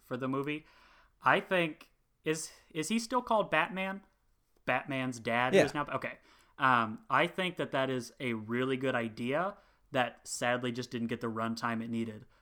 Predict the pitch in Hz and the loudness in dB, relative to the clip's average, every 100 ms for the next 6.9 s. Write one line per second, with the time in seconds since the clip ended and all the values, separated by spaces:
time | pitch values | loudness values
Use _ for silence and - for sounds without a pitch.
0 | - 123 113 - - 135 151 160 156 156 | -6 -4 -4 -2 4 4 4 0 -4 -8
1 | - _ _ _ _ _ _ _ - 127 | -14 _ _ _ _ _ _ _ -2 0
2 | 120 120 170 127 123 113 117 113 117 143 | 0 -2 -4 -4 -6 -6 -6 -4 0 2
3 | 147 143 135 113 117 113 127 147 - - | 2 -2 -6 -6 -4 0 0 -2 -6 -4
4 | 127 131 131 110 113 120 160 165 123 127 | -2 -2 -4 -4 -6 -4 -4 -4 -4 -4
5 | 127 131 117 123 135 196 - - - - | -4 -4 -4 -2 -2 -2 -6 -20 -20 -20
6 | _ _ 127 143 - 175 156 117 | _ _ 2 2 2 2 2 -2